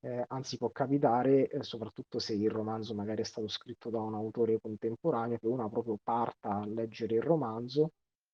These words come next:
e, e non, magari non, non si ricorda nemmeno il nome dell'autore che l'ha scritto, e alla fine solo leggendo il romanzo riesce a farsi un'interpretazione abbastanza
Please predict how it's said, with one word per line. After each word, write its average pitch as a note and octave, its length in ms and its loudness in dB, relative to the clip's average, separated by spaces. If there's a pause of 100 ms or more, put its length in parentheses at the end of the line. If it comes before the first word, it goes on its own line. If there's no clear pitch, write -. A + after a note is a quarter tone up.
(400)
e, B2 180 -10
e C3 80 -4
non, B2+ 180 0
magari B2+ 420 2
non, A2+ 160 0
non A#2 180 0
si A#2 160 -6
ricorda A#2 440 0
nemmeno C3 360 -2
il A#2+ 180 -4
nome A#2+ 380 2
dell'autore A2 680 0
che - 100 -14
l'ha C#3 100 0
scritto, - 560 -8 (920)
e G3 160 12
alla D#3+ 180 10
fine D#3 260 4
solo G3+ 600 10
leggendo D3+ 580 10
il C#3 60 6
romanzo C#3 500 2
riesce D3 640 0
a A#2 280 4
farsi A2+ 880 -4
un'interpretazione B2 1120 -6
abbastanza C3 1040 -6